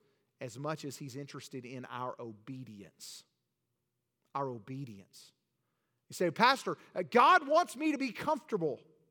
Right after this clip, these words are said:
If that's true, then why did Jesus die the most horrific death imaginable? And you would think that he would want his son to have a better experience on earth than us. And Jesus died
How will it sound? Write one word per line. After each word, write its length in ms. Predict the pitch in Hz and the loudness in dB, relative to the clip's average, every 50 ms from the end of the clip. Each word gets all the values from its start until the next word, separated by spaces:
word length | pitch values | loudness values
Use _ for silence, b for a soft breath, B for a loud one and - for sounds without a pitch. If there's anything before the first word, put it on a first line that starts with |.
| _ _ _ _ _ _ _ _ _ _ _ | _ _ _ _ _ _ _ _ _ _ _
If 140 | - 131 - | -14 -10 -4
that's 300 | - 165 165 165 - - | -2 -2 -2 -2 -4 -12
true, 440 | - - - - 208 220 220 185 151 | -16 -14 -12 -10 -8 -6 -6 -6 -6
then 180 | 127 135 131 135 | -6 -8 -10 -10
why 180 | 135 151 151 151 | -10 -10 -8 -10
did 120 | 147 131 | -10 -12
Jesus 580 | 113 113 123 156 180 175 147 160 139 - - - _ _ _ _ _ _ - | -14 -14 -14 -14 -14 -12 -12 -12 -12 -12 -14 -20 _ _ _ _ _ _ -6
die 260 | 123 147 143 151 156 | -2 -2 -2 0 -2
the 80 | 143 139 | -4 -4
most 240 | 143 135 131 - - | -6 -6 -8 -8 -10
horrific 580 | - 139 131 131 151 151 - 151 - _ _ | -8 -6 -6 -4 -6 -6 -8 -10 -12 _ _
death 260 | - 139 139 139 - 135 | -8 -8 -8 -8 -8 -12
imaginable? 600 | 120 127 131 139 143 120 110 104 90 82 - - _ _ _ _ _ _ _ _ _ _ _ _ _ _ _ _ _ _ _ _ _ _ _ _ _ _ _ _ _ _ _ _ - | -14 -14 -12 -12 -12 -14 -16 -18 -18 -20 -20 -20 _ _ _ _ _ _ _ _ _ _ _ _ _ _ _ _ _ _ _ _ _ _ _ _ _ _ _ _ _ _ _ _ -10
And 80 | 135 | -6
you 100 | 147 175 | -2 0
would 220 | 180 156 143 - - | 0 0 -2 0 0
think 300 | 220 220 240 226 151 147 | 2 2 2 0 -6 -6
that 120 | 147 139 | -6 -6
he 160 | 139 160 180 | -6 -8 -8
would 160 | 170 165 156 143 | -6 -6 -6 -6
want 200 | 147 147 139 139 | -8 -10 -10 -8
his 140 | 135 123 | -10 -8
son 500 | - - - - 208 220 214 185 165 156 | -10 -10 -8 -8 -6 -6 -6 -6 -6 -6
to 60 | 143 131 | -6 -6
have 220 | 127 127 127 123 | -6 -6 -6 -8
a 60 | 120 | -8
better 340 | 113 117 135 139 135 135 127 | -8 -6 -4 -4 -4 -6 -8
experience 600 | 110 104 - - - 143 139 139 135 123 117 - | -10 -12 -16 -18 -14 -12 -12 -12 -12 -12 -14 -16
on 140 | 127 120 120 | -14 -12 -10
earth 280 | 120 127 127 120 - _ | -8 -8 -10 -10 -12 _
than 140 | - 110 107 | -16 -12 -12
us. 400 | 127 170 143 113 - - - - _ _ _ _ _ _ _ _ _ _ _ _ _ _ _ _ _ _ _ _ _ _ _ _ - | -10 -12 -12 -14 -16 -20 -20 -20 _ _ _ _ _ _ _ _ _ _ _ _ _ _ _ _ _ _ _ _ _ _ _ _ -20
And 100 | - 120 | -20 -18
Jesus 420 | - - 139 151 147 151 127 - - | -14 -12 -12 -12 -14 -14 -16 -16 -12
died 440 | - 135 131 170 - - 50 - | -10 -10 -10 -10 -12 -18 -20 -20